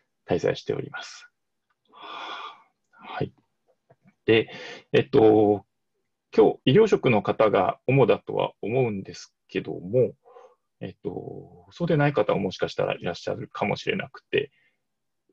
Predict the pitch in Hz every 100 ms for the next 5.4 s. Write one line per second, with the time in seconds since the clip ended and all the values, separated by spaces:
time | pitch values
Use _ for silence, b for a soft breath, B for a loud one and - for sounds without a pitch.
0 | _ 113 139 147 170 - - - - -
1 | 95 - 107 110 101 - _ - - 87
2 | - - 90 90 87 - _ 95 - 98
3 | 98 101 104 - 104 113 - - - 113
4 | 104 101 - - 147 156 165 160 - -
5 | - - - -